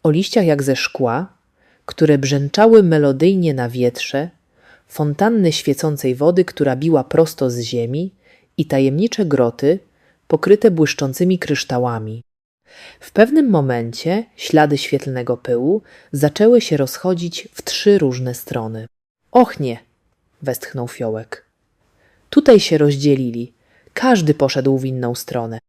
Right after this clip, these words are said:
Hugo posmutniał jeszcze bardziej, a jego światełko prawie zgasło. "To znaczy, że nigdy ich już nie znajdę?", zapytał drżącym głosem. "Nie, nie, nie",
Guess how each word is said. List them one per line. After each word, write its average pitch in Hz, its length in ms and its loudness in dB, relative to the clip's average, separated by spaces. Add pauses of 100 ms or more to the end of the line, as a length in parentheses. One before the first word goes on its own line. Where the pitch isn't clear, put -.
(500)
Hugo 262 280 4
posmutniał 180 640 0
jeszcze 147 280 -2
bardziej, 127 600 -2 (340)
a 160 60 0
jego 151 220 2
światełko 139 580 -4
prawie 131 320 -4
zgasło. 123 520 -8 (520)
"To 160 140 4
znaczy, 170 440 2
że 160 180 2
nigdy 175 440 0
ich 147 300 -6
już 135 220 -6
nie 127 160 -6
znajdę?", 123 600 -6 (720)
zapytał 127 680 -4 (240)
drżącym 123 680 -6
głosem. 113 540 -8 (540)
"Nie, 147 560 0
nie, 135 420 -2
nie", 117 440 -6